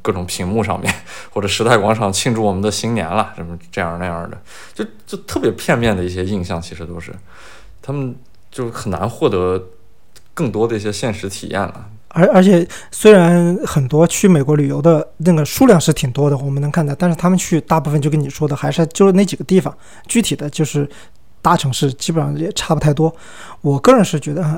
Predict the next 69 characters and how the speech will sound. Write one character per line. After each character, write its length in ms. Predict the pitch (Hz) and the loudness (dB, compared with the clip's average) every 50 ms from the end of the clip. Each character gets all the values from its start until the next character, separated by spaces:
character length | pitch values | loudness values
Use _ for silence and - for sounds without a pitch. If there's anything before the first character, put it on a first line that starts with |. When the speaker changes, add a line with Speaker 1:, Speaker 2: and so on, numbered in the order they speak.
| - - | -6 -8
Speaker 2:
就 140 | - 170 | -6 -2
是 80 | 156 160 | 0 0
能 220 | 147 147 160 202 | 0 0 0 0
代 160 | 208 247 233 202 | 2 2 2 4
表 100 | 202 190 | 4 4
美 160 | 185 165 143 | 2 2 0
国 180 | - - 165 | -2 -6 -6
这 140 | 165 - 208 | -2 -2 -2
个 60 | 196 | -2
国 120 | 196 160 147 | 0 -2 -2
家 140 | 151 147 143 | -2 -2 -2
气 180 | - - 185 | 0 2 2
质 140 | 170 156 143 | 2 2 0
的 160 | 160 151 143 - - - - - - - - - | -2 -4 -10 -12 -16 -20 -20 -20 -20 -18 -8 -2
其 60 | - | 2
实 100 | 165 175 | 2 2
不 160 | 151 - 156 | 4 2 0
是 160 | 151 196 185 | 2 4 4
什 80 | 156 156 | 4 4
么 100 | 147 151 | 2 2
华 160 | - 156 147 | 2 2 2
盛 140 | 147 170 160 | 4 4 4
顿 180 | 185 180 165 | 4 4 4
啊、 140 | 156 156 151 | 4 2 2
纽 260 | 151 156 139 131 143 | 2 0 0 -2 -4
约 220 | 143 143 156 165 160 | -2 0 0 2 2
啊、 100 | 147 143 | 2 0
芝 160 | - - 147 | -2 -2 -2
加 160 | 143 151 151 147 | 0 0 0 0
哥、 340 | - - 151 151 151 147 151 147 | -2 -2 0 0 2 2 2 0
Speaker 1:
嗯。 60 | 143 | 0
Speaker 2:
什 160 | - - 147 | -2 -2 -2
么 360 | 143 143 143 143 143 143 147 | -2 0 0 0 0 0 0
洛 160 | 139 156 151 | 0 0 0
杉 180 | 143 156 151 151 | 2 2 2 2
矶 40 | - | 2
这 80 | 151 | 0
些 140 | 147 160 151 | 2 2 0
国 160 | 143 - 143 | 0 -2 -4
家， 140 | 131 156 160 | -4 -4 -2
呃， 100 | - 180 - | -2 -2 0
这 120 | - 165 | 2 2
些 140 | 147 165 156 - - - | 2 2 2 0 -4 -8
大 120 | - - 151 | -4 -4 -2
城 160 | - 160 147 | 0 2 0
市， 180 | 139 - 151 131 - - - - - - - - - - - | 0 0 -2 -4 -6 -8 -20 -20 -20 -20 -20 -20 -20 -12 -4
其 120 | - - | 0 2
实 140 | 180 202 220 | 2 4 4
是， 160 | 196 233 226 | 4 4 4
Speaker 1:
嗯。 40 | 196 | 4
Speaker 2:
就 120 | - - 220 | 4 4 6
是 120 | 185 196 | 6 6
你， 280 | 175 156 143 143 147 - - | 6 4 2 -2 -4 -2 0
你 160 | 151 147 131 | 0 0 2
自 160 | - 175 165 | 2 2 4
驾 180 | - 185 147 123 | 4 4 4 2
去 180 | - - - | 0 2 2
的 120 | 170 160 143 | 2 2 2
很 120 | 143 131 | 0 -2
多 160 | 120 139 147 | -2 0 2
那 80 | 170 202 | 4 4
种 80 | 180 | 4
小 220 | 151 - - 131 151 | 4 2 0 0 0
城 180 | - - 151 | 0 0 4
镇， 160 | 147 208 190 156 - - - - - - - - - - - - - | 6 6 6 4 2 -10 -20 -20 -20 -20 -20 -20 -20 -20 -12 -4 0
那 100 | 175 165 | 0 2
当 200 | - 180 180 180 | 6 6 6 8
地 60 | 185 | 8
人 160 | 160 151 151 | 8 6 4